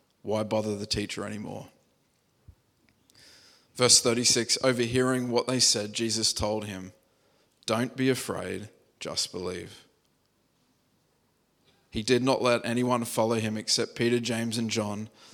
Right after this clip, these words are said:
the brother of James. When they came to the home of the synagogue leader, Jesus saw a commotion, with people crying, crying and wailing loudly. He went in and said to them, "Why all this commotion and wailing? The child is not dead, but asleep."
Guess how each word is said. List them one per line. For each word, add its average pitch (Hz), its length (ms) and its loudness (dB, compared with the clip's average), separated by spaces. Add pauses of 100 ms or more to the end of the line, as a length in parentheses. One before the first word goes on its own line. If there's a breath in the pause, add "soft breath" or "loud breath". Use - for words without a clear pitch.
(180 loud breath)
the 110 80 -8
brother 110 340 0
of 110 100 -2
James. 104 600 -4 (400 soft breath)
When 120 120 -2
they 117 140 2
came 127 280 2
to 123 100 -2
the 110 120 -2
home 120 220 2
of 117 140 -4
the 101 80 0
synagogue 113 480 4
leader, 104 380 -2
Jesus 110 420 4
saw 110 260 4
a 107 40 0
commotion, 101 680 -6 (640 soft breath)
with 113 180 0
people 120 300 2
crying, 113 720 0 (120)
crying 110 460 -2
and 107 160 -4
wailing 107 400 -2
loudly. 98 520 -6 (520 soft breath)
He 120 100 2
went 123 240 4
in 127 60 4
and 123 140 0
said 113 260 4
to 110 80 -6
them, 104 400 -6 (380 loud breath)
"Why 113 200 8
all 127 100 8
this 127 160 4
commotion 113 540 2
and 113 140 0
wailing? 104 500 -6 (360 soft breath)
The 113 100 -2
child 117 400 4
is 113 160 0
not 117 240 0
dead, 101 340 -4
but 101 140 -2
asleep." - 560 0